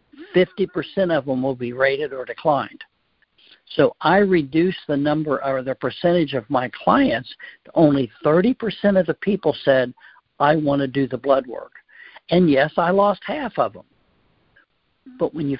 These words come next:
figure that out, I really only lost fifteen percent of my business. I didn't lose fifty percent because the other seventy percent took a plan where they did, where they weren't taking the risk.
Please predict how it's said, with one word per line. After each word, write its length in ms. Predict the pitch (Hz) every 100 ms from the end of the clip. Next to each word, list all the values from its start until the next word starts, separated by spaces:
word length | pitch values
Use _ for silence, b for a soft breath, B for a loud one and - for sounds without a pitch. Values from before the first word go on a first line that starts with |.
| -
figure 240 | 180 156
that 180 | 143 135
out, 300 | 147 160 147
I 60 | 135
really 340 | 135 147 156
only 220 | 143 139
lost 340 | 131 131 117 -
fifteen 400 | - - - 147
percent 400 | 120 131 - 170
of 40 | 160
my 160 | 127
business. 500 | 117 113 120 - 117 110 - - B B B
I 100 | -
didn't 360 | 131 131 123 123
lose 200 | 131 110 -
fifty 320 | 127 110 -
percent 500 | - - - 120 - - B B -
because 320 | 139 135 113
the 160 | 120
other 240 | 127 151 131
seventy 380 | - 135 127 127
percent 500 | 131 - 139 120 113 b b -
took 240 | - 165
a 60 | 151
plan 580 | - 147 135 120 110 107 b b -
where 120 | 123
they 220 | 131 143
did, 260 | 135 127 107 _ - -
where 140 | 123
they 320 | 113 113 165
weren't 260 | 175 143 -
taking 420 | - 127 - 131
the 100 | 117
risk. 380 | 120 139 117 -